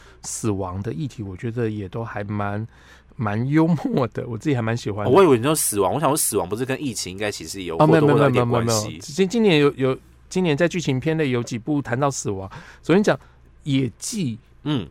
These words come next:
Speaker 1: 啊，就是山中的协作，啊，
Speaker 2: 嗯。
Speaker 1: 协作青年，然后去找到山难者的遗体，女性，年轻女性山难者的遗体。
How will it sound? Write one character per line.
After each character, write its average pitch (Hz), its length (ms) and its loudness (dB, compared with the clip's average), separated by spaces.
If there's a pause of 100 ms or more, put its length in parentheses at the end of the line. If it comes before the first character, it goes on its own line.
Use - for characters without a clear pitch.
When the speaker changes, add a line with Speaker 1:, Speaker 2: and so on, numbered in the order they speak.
(140)
Speaker 1:
啊， 131 200 -2
就 165 140 0
是 151 160 2
山 151 320 -2
中 147 320 0
的 120 180 2
协 113 320 -2
作， 117 440 2 (160)
啊， 113 180 -4
Speaker 2:
嗯。 - 20 -4
Speaker 1:
协 127 140 -2
作 165 160 2
青 147 240 0
年， 110 320 2 (240)
然 120 100 0
后 131 60 2
去 - 160 -12
找 123 160 4
到 190 160 4
山 208 300 2
难 190 180 4
者 127 180 0
的 117 140 -2
遗 113 220 -6
体， 113 280 -6
女 117 160 -2
性， 143 400 2
年 139 120 2
轻 175 120 2
女 151 80 2
性 151 160 -2
山 143 160 0
难 143 160 2
者 113 140 -6
的 107 100 -6
遗 107 160 -4
体。 123 240 -6